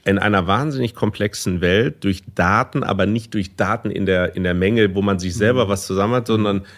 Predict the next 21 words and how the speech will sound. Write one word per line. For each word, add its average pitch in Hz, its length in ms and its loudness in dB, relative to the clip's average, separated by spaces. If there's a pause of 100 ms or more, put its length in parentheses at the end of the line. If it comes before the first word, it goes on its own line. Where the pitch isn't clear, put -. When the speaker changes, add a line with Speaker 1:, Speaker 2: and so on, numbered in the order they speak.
(140)
Speaker 1:
Daten, 107 440 0
die 101 100 -2
schon 101 240 -4
sozusagen 101 320 -4
von - 160 -10
der 101 80 0
Maschine 101 400 -2
interpretiert 113 880 -2
werden, 123 240 2
um 107 180 0
Speaker 2:
Ah, 101 60 0
Speaker 1:
einem 104 220 4
die 101 100 0
Speaker 2:
okay. - 80 2
Speaker 1:
Insights 113 500 2
zu 98 120 -6
zeigen, 101 420 0
was 107 300 0
man 107 180 2
machen 101 400 0
sollte, 123 720 2